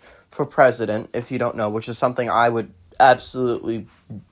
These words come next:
throw up about if he ever became president. But anyways, his campaign for president, he's selling one yard sign for fifteen dollars and three for seventy. <laughs> Something isn't adding up here, y'all.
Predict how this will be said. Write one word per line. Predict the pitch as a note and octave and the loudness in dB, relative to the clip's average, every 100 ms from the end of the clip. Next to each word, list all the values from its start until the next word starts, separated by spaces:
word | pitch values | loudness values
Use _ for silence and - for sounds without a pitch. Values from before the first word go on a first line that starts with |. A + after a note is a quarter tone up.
| _ _ _ _ _ - - _ - | _ _ _ _ _ -20 -20 _ -20
throw | - F3 E3+ C#3 | -6 4 6 8
up | C#3 | 4
about | A2+ G2+ G2 - | 2 2 2 2
if | A2 - | -2 -6
he | C3+ B2 | -2 0
ever | - | 0
became | G2+ A2+ - G#2+ G#2 | -6 -8 -6 -8 -4
president. | G#2 G2+ G2 A2 - - - - - - | -4 -2 -4 -6 -8 -16 -14 -14 -12 6
But | E3 | 8
anyways, | F#3 G3 C3 G2+ G#2 - - - - | 8 4 4 2 2 -6 -10 -6 4
his | A3 - | 6 6
campaign | G#3+ F#3+ A3 F3+ | 0 -2 0 -2
for | F3 E3+ | -2 0
president, | C#3 B2+ B2+ A#2+ C#3 C3+ | 2 4 2 -2 -4 -6
he's | E3 - | -2 2
selling | - E3 C#3 B2+ A#2+ | 4 4 2 0 2
one | C3+ F#3+ | 4 4
yard | G3 F3+ F3 | 4 4 4
sign | - E3 | 0 -2
for | D#3+ A2+ | -4 -6
fifteen | - G3+ - - A#2 G#2 | -4 -4 -4 -4 -4 -2
dollars | G#2 F2+ F#2+ G2+ - | -2 -2 -2 -4 -4
and | B2+ B2 | -4 -4
three | F3 G#3+ - | 2 2 2
for | - | 0
seventy. | - - E3 D#3+ E3+ - - - | 2 4 4 0 -4 -10 -12 -12
<laughs> | - - _ _ - - D4+ G4+ F4 - | -20 -20 _ _ -20 -14 -10 -6 -4 0
Something | - - G#3 G#3+ B3+ C#4 | 2 4 6 6 6 4
isn't | B3+ G#3+ G3+ | 4 4 4
adding | F#3+ F#3 F#3+ | 4 2 2
up | G3 G3 | 0 0
here, | D#3 C3+ | -2 -2
y'all. | A#2 A#2+ A2+ A2+ | 0 0 2 0